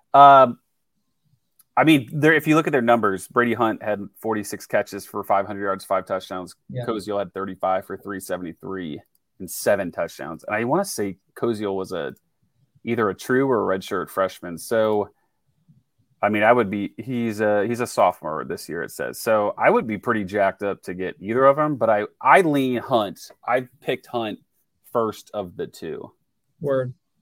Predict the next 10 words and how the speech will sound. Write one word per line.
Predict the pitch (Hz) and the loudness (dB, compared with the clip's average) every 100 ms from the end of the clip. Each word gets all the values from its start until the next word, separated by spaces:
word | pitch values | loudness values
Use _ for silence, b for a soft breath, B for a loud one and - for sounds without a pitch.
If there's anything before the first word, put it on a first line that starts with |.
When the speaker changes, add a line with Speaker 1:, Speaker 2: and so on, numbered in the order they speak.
| _ | _
Speaker 2:
Yeah, | 139 127 | -2 0
I | 131 | 0
haven't | 151 170 | -2 -2
taken | 170 160 156 135 | 0 -2 -2 -4
either | 131 127 | 0 0
of | 123 | 0
them. | 123 123 120 123 _ _ _ - - _ _ _ _ _ _ | -2 -10 -18 -20 _ _ _ -20 -20 _ _ _ _ _ _
I | 131 | 0
don't | 123 | 0
know. | 113 107 | 0 -6